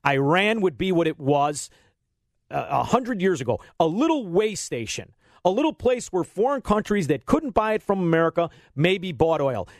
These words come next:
'Cause most of you do realize Iran was the oil supply for the Nazis, right? That's why it's even called Iran. That's a, it's a, it's a, not the Adolf Hitler named it Iran,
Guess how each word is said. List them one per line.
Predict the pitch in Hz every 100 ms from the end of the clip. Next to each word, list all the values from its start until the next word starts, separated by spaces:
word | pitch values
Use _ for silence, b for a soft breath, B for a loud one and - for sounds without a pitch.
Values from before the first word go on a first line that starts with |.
| B -
'Cause | 165 127
most | 208 -
of | 143
you | 139
do | 117 180
realize | 180 170 131 123 - -
Iran | 147 143 175 175 151
was | 135 113
the | 131
oil | 165 156 139
supply | 127 - 131 127
for | 127
the | 117
Nazis, | 123 120 - - -
right? | 104 117
That's | 143 131
why | 139
it's | 131
even | 151 135
called | - - 139 113
Iran. | 92 82 82 - _ _ _ _ _ _ _ _ _ _ _ _ _ _
That's | 110 131
a, | 120 131
it's | 120
a, | 123 120 -
it's | - -
a, | 127 127 -
not | 131 151 -
the | 143 143 151 -
Adolf | - 214 202
Hitler | - - 135 101
named | - 92
it | 95
Iran, | 87 87 82